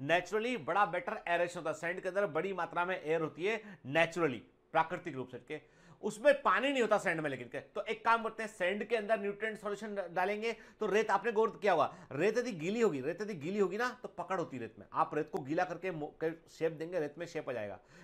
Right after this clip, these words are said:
लेकिन रेत सूखी होगी तो हाथ से फिसल जाएगी आपके। तो उन्होंने कहा कि रेत में न्यूट्रिएंट सॉल्यूशन को डाल दो आप, तो रेत गीली होगी तो पौधा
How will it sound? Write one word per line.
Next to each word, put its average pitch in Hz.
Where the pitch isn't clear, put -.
लेकिन 160
रेत 196
सूखी 202
होगी 240
तो 220
हाथ 170
से -
फिसल 175
जाएगी 120
आपके। -
तो 185
उन्होंने 202
कहा 214
कि 208
रेत 175
में 220
न्यूट्रिएंट 190
सॉल्यूशन 185
को 196
डाल 170
दो 214
आप, 220
तो -
रेत 160
गीली 156
होगी 202
तो 214
पौधा 180